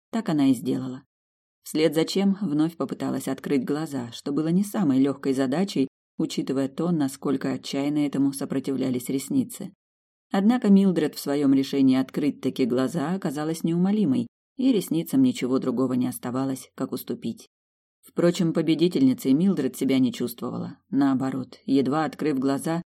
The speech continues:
она тут же горько пожалела о том, что ей все-таки удалось их открыть. Вот только на сей раз причиной была отнюдь не головная боль, которая, справедливости ради нужно отметить, тоже присутствовала.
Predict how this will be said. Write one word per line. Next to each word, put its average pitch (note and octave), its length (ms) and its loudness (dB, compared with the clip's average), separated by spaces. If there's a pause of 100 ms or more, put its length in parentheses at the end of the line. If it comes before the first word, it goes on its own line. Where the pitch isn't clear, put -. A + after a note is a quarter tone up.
(120)
она D#3 240 0 (120)
тут F3+ 220 -2
же E3 120 0
горько C#3+ 380 0
пожалела C#3 560 -2
о B2 60 -6
том, D3+ 340 -2
что - 220 -8
ей C3 200 2
все-таки B2 600 -4
удалось C#3 500 -4
их C3 120 -10
открыть. - 500 -10 (640)
Вот F3+ 300 2
только G3+ 280 4
на F#3+ 120 6
сей G#3 240 0
раз C3 220 -4
причиной F#3+ 480 0
была E3+ 240 0
отнюдь D#3+ 400 -2
не E3+ 120 2
головная D3+ 520 0
боль, D#3 240 -2
которая, G3 420 2
справедливости D3 720 2
ради C3+ 240 2
нужно C3+ 360 6
отметить, C3+ 540 2
тоже C3 280 -2
присутствовала. B2+ 840 -4